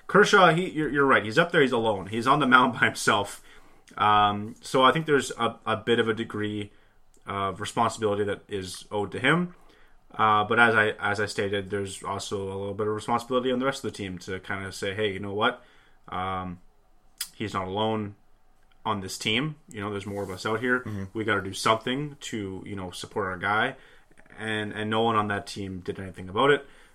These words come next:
Speaker 1: And whether you wanna say that that was because the game changed in the eighth inning after you're leading the whole time, well,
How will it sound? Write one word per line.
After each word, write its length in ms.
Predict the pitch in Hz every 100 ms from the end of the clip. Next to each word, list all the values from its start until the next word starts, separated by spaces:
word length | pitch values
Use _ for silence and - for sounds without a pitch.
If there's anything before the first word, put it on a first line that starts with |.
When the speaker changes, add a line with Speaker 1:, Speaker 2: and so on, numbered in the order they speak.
| _ -
Speaker 1:
And 640 | 98 92 92 92 92 87 - - - _ - 110
whether 240 | 107 104
you 180 | 101 104
wanna 260 | 104 101
say 240 | 95 110 98
that 120 | 95
that 140 | 101
was 120 | 92 -
because 340 | 104 98 90
the 80 | 101
game 220 | 98 98
changed 560 | 98 98 95 92 - - - - - 110
in 140 | 95
the 80 | 92
eighth 220 | 95 -
inning 380 | 101 98 95 92
after 220 | 95 -
you're 140 | 92 90
leading 240 | 117 107
the 40 |
whole 140 | 95 95
time, 340 | 101 95 95
well, 380 | 104 135 135